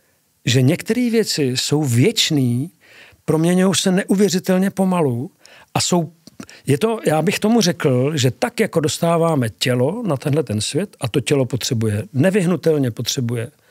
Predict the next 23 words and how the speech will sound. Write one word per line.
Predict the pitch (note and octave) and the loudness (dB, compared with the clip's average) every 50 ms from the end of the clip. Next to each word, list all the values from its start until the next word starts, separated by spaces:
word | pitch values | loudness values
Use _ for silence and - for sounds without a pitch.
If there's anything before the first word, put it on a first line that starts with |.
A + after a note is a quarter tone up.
| _ _ - | _ _ -12
srdce, | - - - D#3+ C#3+ - - C3 C3+ C#3 _ _ _ _ _ - _ _ _ - | -8 -4 -4 -4 -4 -6 -8 -8 -10 -12 _ _ _ _ _ -20 _ _ _ 0
musí | C3 C#3+ F3+ - - - G3 F#3+ | 2 2 2 2 2 0 2 0
mít | F#3+ F#3+ E3+ - | 0 0 -2 -4
plíce, | - - D#3 F#3 - - C#3 A#2+ | -4 -4 -4 -4 -4 -2 -2 0
musí | A#2 A#2 - - C3 | 0 -2 -2 0 0
mít | B2+ B2+ B2 - - | 0 0 0 2 2
mozek, | B2+ C3 F3 F3+ - C#3 A#2+ - - - - - - - - - | 2 2 2 2 0 -2 -4 -6 -12 -20 -20 -20 -20 -20 -8 -4
musí | - B2 - - C3+ | -4 -2 0 2 2
mít | C#3 C#3+ C3 | 4 4 4
žaludek, | A#2 C3 C#3+ E3 F#3+ F3 E3 B2+ - - - - - - - - | 2 2 2 2 2 0 0 -2 -4 -8 -18 -20 -20 -20 -6 -2
musí | - B2+ - - D#3 | -2 0 0 2 0
mít | D#3 E3 E3 E3 - | 0 0 0 -2 -2
orgány, | - E3+ F#3 E3 C#3 D3+ C#3+ C3+ C3 B2+ A#2+ G#2+ A2+ C#3 - | -2 -2 0 0 0 -2 0 0 0 0 -2 -2 -4 -6 -6
který | - - D3 C3+ A#2+ - _ | -6 -2 -2 -2 -2 -2 _
umožňují | - E3 F3 F3+ F3+ D#3+ C#3+ F3 E3+ E3+ E3+ E3 D#3+ | 0 0 2 2 2 0 0 0 0 0 0 0 0
jeho | D#3 C#3 C#3+ C#3+ | 0 0 0 0
život | B2 A2 G#2+ A#2+ F3+ G3 F3+ B2+ - - | 0 0 0 0 0 0 -2 -4 -4 -4
tady, | - D3 C#3+ C3 A#2+ A#2 - _ _ _ _ _ _ _ _ _ - _ _ _ | -2 -2 -2 -2 -4 -8 -10 _ _ _ _ _ _ _ _ _ -20 _ _ _
tak | - C3 - | -6 -6 -6
stejně | - - - C#3+ D#3+ F#3 | -4 -2 0 0 0 0
tak | F#3 G#3+ - | -2 -2 -2
jsme | - - F3 D#3 | -2 0 0 0
vybaveni | C3 C#3+ D3+ D#3 F3 E3+ F3+ F3+ E3 D3 | 2 0 0 0 -2 -2 0 -2 -2 -4